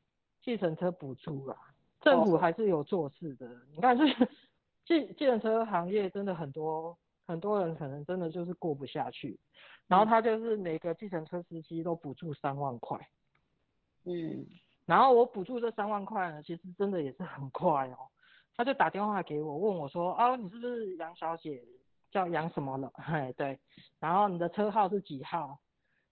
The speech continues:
Speaker 1: 然后他，我就说：“对，请问你是哪里？”他说：“我是士林监理站，政府有补助，就是防疫补助。然后等六月四号之后，就会有一笔三万块汇到你的户头，你的户头是不是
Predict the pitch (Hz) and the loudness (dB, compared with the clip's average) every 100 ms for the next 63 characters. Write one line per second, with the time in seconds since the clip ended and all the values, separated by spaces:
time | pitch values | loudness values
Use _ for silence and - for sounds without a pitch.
0 | _ 156 180 208 190 185 - 170 214 220 | _ -4 0 0 0 -4 -6 -4 0 0
1 | 214 - 180 139 131 _ _ - 175 202 | 0 0 0 -2 -10 _ _ -8 -4 -4
2 | 131 170 156 135 135 180 190 202 202 151 | -6 -6 -4 -4 -2 -2 2 2 2 2
3 | 226 202 - 214 165 160 175 175 131 156 | 2 2 4 4 4 2 0 0 -4 -4
4 | 131 - _ _ _ _ _ _ _ _ | -4 -8 _ _ _ _ _ _ _ _
5 | 262 220 165 165 147 165 131 196 160 151 | 6 6 4 0 0 -2 0 0 0 -4
6 | - - 185 202 180 160 143 156 175 190 | -4 -2 2 4 4 2 0 0 4 2
7 | 151 131 - 156 139 _ _ _ _ _ | 0 -6 -4 -6 -8 _ _ _ _ _
8 | _ - 156 190 202 185 160 156 156 - | _ 0 4 6 6 4 0 -4 -10 -2
9 | 214 208 208 202 214 196 180 175 175 190 | 2 4 4 0 -4 -2 -2 -2 -4 -2
10 | 170 147 190 196 180 143 127 - - 202 | -2 -2 -4 -2 -2 -4 -8 -14 -8 -6
11 | 160 143 180 180 180 165 175 143 190 156 | -4 2 6 6 6 6 4 4 4 4
12 | 170 135 127 127 160 135 131 131 143 175 | 4 0 -6 -8 -8 -6 -4 -2 4 6
13 | 208 226 165 143 185 196 196 | 8 8 6 2 0 0 2